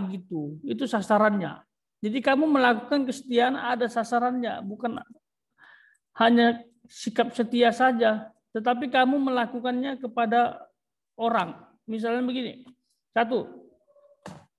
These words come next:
sasarannya adalah Tuhan. Kenapa penting Tuhan? Karena banyak orang tidak lagi setia kepada Tuhan. Bukan saja dia menjadi penyembah berhala atau pindah keyakinan, tetapi dia memberhalakan sesuatu pun itu sebenarnya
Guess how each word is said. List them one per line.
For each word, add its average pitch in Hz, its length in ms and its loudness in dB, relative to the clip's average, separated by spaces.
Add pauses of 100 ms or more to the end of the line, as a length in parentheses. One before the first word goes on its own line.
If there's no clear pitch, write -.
(380)
sasarannya 254 560 4
adalah 277 320 4
Tuhan. 196 560 -2 (960)
Kenapa 349 400 2
penting 311 320 -2
Tuhan? 247 560 -2
Karena 294 240 -2
banyak 277 240 0
orang 277 320 -2
tidak 226 240 -4
lagi 247 80 -6
setia 302 320 -8
kepada 320 240 -6
Tuhan. 254 400 0
Bukan 254 320 0
saja 320 240 2
dia 339 160 2
menjadi 254 240 0
penyembah 220 480 0
berhala 208 800 2 (640)
atau 233 240 2
pindah 233 400 0
keyakinan, 233 720 -2
tetapi 277 480 -2
dia 254 240 2
memberhalakan 226 880 -2
sesuatu 220 640 -4
pun 349 240 -12
itu 254 160 -8
sebenarnya 233 720 0